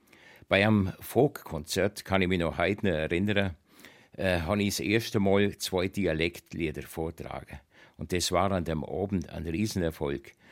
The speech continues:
Mit zwei Liedern hab ich nachher in Augsburg den Schwabenpreis gekriegt und seit der Zeit sind fünfzehn C Ds und vierhundert Lieder entstanden.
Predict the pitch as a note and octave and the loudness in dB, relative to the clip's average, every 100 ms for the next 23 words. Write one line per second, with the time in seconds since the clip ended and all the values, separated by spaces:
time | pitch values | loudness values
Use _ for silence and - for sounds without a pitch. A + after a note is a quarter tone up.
0 | - - - - _ - G2+ - G2 A#2+ | -20 -20 -20 -20 _ -2 0 0 4 6
1 | C#3 C3+ A#2+ F#2+ G2+ F#2 E2+ F#2 G2 E2+ | 6 6 6 6 6 4 4 2 2 0
2 | B1+ E2 G#2+ - F#2+ F#2 - D2+ D#2 E2+ | -2 -6 -4 -4 0 -2 -2 -6 -4 -2
3 | G2+ A2+ G#2+ G#2+ A2 - - G#2+ G#2 - | 0 0 2 4 2 0 2 2 2 -4
4 | - - _ - F#2 - A2+ - G2+ G2 | -18 -20 _ -8 -2 -2 -2 2 4 4
5 | F2+ - A2 - - - - - _ _ | 2 0 -2 -2 -12 -12 -16 -20 _ _
6 | - G2+ - F2 D2+ - - - - A#2+ | -20 -12 -6 -6 -6 -10 -16 -8 -2 -2
7 | - G#2+ F#2 F#2 - F2+ F2+ G2+ A2+ - | 0 0 2 0 0 0 4 2 2 -4
8 | - D#2 - G#2 A#2 G2+ G2+ E2+ F2+ F#2+ | -8 -8 -2 2 2 2 -2 -2 0 0
9 | D2+ E2 - - - - - | 0 -6 -8 -8 -8 -8 -14